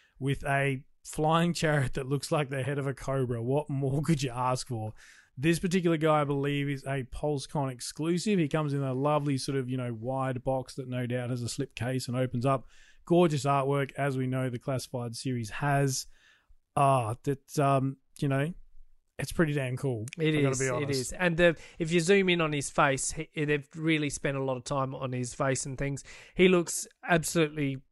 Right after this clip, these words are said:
Speaker 2: awesome. There's no doubt about it. He's a very, you know, high regarded, uh, villain, and
Speaker 1: Yeah.
Speaker 2: um, you know, I think he, they've spent a quality time sculpting him, and, uh, he's gonna be a bit of a fan favorite, I think.
Speaker 1: Is it a cloth cape too?
Speaker 2: It
Speaker 1: Looking
Speaker 2: looks
Speaker 1: at
Speaker 2: like
Speaker 1: some of
Speaker 2: cloth
Speaker 1: the
Speaker 2: tape.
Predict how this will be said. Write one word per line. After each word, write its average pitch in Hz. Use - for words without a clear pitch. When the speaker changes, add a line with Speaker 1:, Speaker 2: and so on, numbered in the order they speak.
Speaker 2:
awesome. 131
There's 143
no 165
doubt 151
about 135
it. 139
He's 147
a 156
very, 156
you 170
know, 151
high 170
regarded, 147
uh, 135
villain, 170
and 135
Speaker 1:
Yeah. 135
Speaker 2:
um, 135
you 165
know, 139
I 135
think 135
he, 139
they've 139
spent 170
a 151
quality 160
time 147
sculpting 147
him, 147
and, 135
uh, 131
he's 127
gonna 139
be 139
a 131
bit 131
of 131
a 127
fan 131
favorite, 135
I 147
think. 156
Speaker 1:
Is 151
it 156
a 143
cloth 180
cape 202
too? -
Speaker 2:
It 220
Speaker 1:
Looking 247
Speaker 2:
looks 190
Speaker 1:
at 170
Speaker 2:
like 175
Speaker 1:
some 165
of 165
Speaker 2:
cloth 160
Speaker 1:
the 160
Speaker 2:
tape. 151